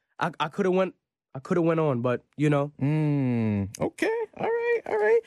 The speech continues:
Speaker 2: So that just means next year, Vegandale, New York, for me not to participate 'cause
Speaker 1: No,
Speaker 2: you
Speaker 1: I
Speaker 2: know.
Speaker 1: want you to be, I want you to be a part of it, man.
Speaker 2: <laughs>
Speaker 1: Listen, it's,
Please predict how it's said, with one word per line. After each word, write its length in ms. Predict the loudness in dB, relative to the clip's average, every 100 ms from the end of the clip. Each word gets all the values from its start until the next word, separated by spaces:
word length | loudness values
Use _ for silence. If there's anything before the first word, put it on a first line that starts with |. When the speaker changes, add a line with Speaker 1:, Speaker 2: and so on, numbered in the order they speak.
| -4
Speaker 2:
So 300 | -2 2 2
that 260 | 2 2 2
just 200 | 0 0
means 480 | 0 2 2 0 2
next 360 | 0 0 0
year, 120 | 0 0
Vegandale, 500 | 0 2 2 2 2
New 80 |
York, 360 | 4 4 2 -2
for 120 | -2
me 200 | 2 2
not 300 | 2 2 0 -4
to 80 |
participate 680 | -2 -2 -2 -6 -4 -4 -2
'cause 160 | 0 2
Speaker 1:
No, 200 | 2 0
Speaker 2:
you 140 | 0
Speaker 1:
I 20 | 0
Speaker 2:
know. 80 | 2
Speaker 1:
want 200 | 0 2
you 120 | 2
to 60 | 2
be, 180 | -2 -4
I 180 | -2 0
want 160 | 2 2
you 80 | 2
to 120 | 0
be 80 | 2
a 60 | 0
part 300 | 0 2 2
of 120 | 0
it, 140 | -2
man. 240 | -2 -2 -4 -8 _
Speaker 2:
<laughs> 200 | _ _
Speaker 1:
Listen, 420 | -2 0 -2 -4 -6 -18 -16 -16 _
it's, 180 | 0 0